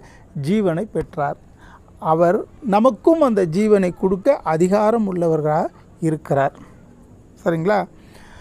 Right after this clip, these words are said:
அப்போ இந்த பழைய ஏற்பாட்டுல இருக்கிற, அ, கோத்திர பிதாக்களுடைய ஆசீர்வாதமெல்லாம் இனி நமக்கு பலிக்குமா? அதை சிந்திச்சு பாருங்க. அது பலிக்க வாய்ப்பே கிடையாது.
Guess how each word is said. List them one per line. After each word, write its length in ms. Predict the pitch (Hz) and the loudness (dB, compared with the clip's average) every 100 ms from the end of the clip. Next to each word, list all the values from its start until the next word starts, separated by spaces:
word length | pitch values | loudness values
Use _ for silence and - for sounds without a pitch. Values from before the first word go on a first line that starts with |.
| - - | -20 -6
அப்போ 520 | 233 226 233 240 196 - | -2 2 2 4 0 0
இந்த 180 | 220 202 | 0 0
பழைய 580 | - 220 262 320 320 | 0 0 2 4 4
ஏற்பாட்டுல 420 | 285 294 247 226 220 | 4 2 0 0 0
இருக்கிற, 560 | 202 202 190 208 240 247 - - - | 2 2 4 4 2 -2 -10 -20 -10
அ, 340 | - 196 196 180 - | 0 2 2 0 2
கோத்திர 360 | 254 277 320 269 | 2 4 4 6
பிதாக்களுடைய 760 | 240 226 214 220 202 185 170 202 - | 4 4 0 0 0 2 2 0 0
ஆசீர்வாதமெல்லாம் 760 | 247 220 185 165 160 165 220 415 - - - | 0 0 0 -2 -4 -2 -2 -2 -8 -20 -8
இனி 220 | 233 269 | 0 2
நமக்கு 360 | 294 240 196 233 - | 4 2 0 -4 0
பலிக்குமா? 760 | 185 233 - 240 190 190 185 180 | -2 -2 -2 0 2 2 0 -2
அதை 200 | - 165 - | -4 -2 -2
சிந்திச்சு 340 | 214 220 196 156 | -2 -2 -4 -4
பாருங்க. 380 | 165 160 156 143 - - - | -2 -2 -2 -8 -14 -20 -8
அது 220 | 175 220 | -6 -4
பலிக்க 460 | - 185 180 240 | -4 -4 -2 0
வாய்ப்பே 500 | 226 160 170 - 185 185 | 2 0 -2 -4 -6 -4
கிடையாது. 380 | 170 156 151 | 0 0 0